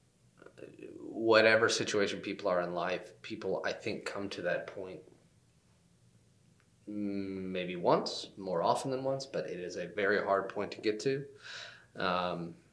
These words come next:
and I think it's, it's really admirable and courageous of you to share the story that you did with us today, um, because, uh, it's, it's, it's a lot. And it's, it, again, I, you know,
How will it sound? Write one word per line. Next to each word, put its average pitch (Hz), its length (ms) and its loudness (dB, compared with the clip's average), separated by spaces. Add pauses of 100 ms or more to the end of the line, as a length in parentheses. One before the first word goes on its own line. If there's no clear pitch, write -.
(120)
and 101 120 -2
I 98 60 2
think 95 240 -2
it's, - 400 -2
it's 92 240 -8
really 92 540 0
admirable 104 800 6 (260)
and 90 100 -8
courageous 95 440 4
of 95 120 -2
you 95 200 -2
to - 120 -8
share 95 600 4 (360)
the 98 120 0
story 101 320 6
that 90 100 2
you 95 100 -2
did 101 240 4
with 131 120 6
us 139 200 6
today, 156 540 8
um, 92 640 6 (140)
because, 95 800 4 (420)
uh, - 280 -10 (120)
it's, - 360 -4
it's, 90 360 -2
it's - 160 -4
a 101 40 -2
lot. 87 380 -2 (340)
And 104 340 4 (160)
it's, - 640 2 (260)
it, 110 320 0
again, 104 400 4
I, 101 220 0
you - 220 0
know, 90 260 -2